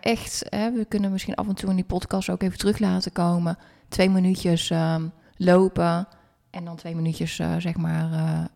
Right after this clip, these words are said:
wandelen. En dat, eh, ga ik, eh, vanaf één maart, dus ik weet niet wanneer de volgende podcast is.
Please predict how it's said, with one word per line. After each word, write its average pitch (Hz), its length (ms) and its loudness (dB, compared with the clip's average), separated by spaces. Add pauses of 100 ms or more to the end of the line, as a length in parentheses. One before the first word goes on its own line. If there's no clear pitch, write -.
(140)
wandelen. 165 580 0 (200)
En 165 220 0
dat, 160 300 0
eh, 165 120 0
ga 165 160 -2
ik, - 160 -6
eh, - 180 -4 (220)
vanaf 190 260 -2
één 190 260 2
maart, 185 340 2
dus 196 120 -4
ik 190 100 -6
weet 180 180 2
niet 180 180 0
wanneer 175 220 0
de 180 60 -4
volgende 175 300 -2
podcast - 500 -6
is. - 420 -4